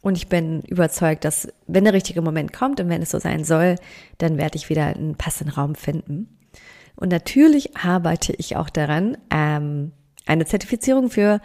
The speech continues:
zumindest mal einen meiner Online-Kurse zu bekommen. Fakt ist schon mal,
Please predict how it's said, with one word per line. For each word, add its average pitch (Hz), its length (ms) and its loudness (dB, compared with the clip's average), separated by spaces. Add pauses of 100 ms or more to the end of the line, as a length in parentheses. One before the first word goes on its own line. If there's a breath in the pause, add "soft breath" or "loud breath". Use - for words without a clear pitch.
(280 loud breath)
zumindest 220 300 0
mal 202 160 0
einen 185 480 4
meiner 165 460 0
Online-Kurse 160 720 2
zu - 100 -10
bekommen. 165 560 -2 (580 loud breath)
Fakt - 300 -2
ist - 160 0
schon 196 160 2
mal, 202 240 2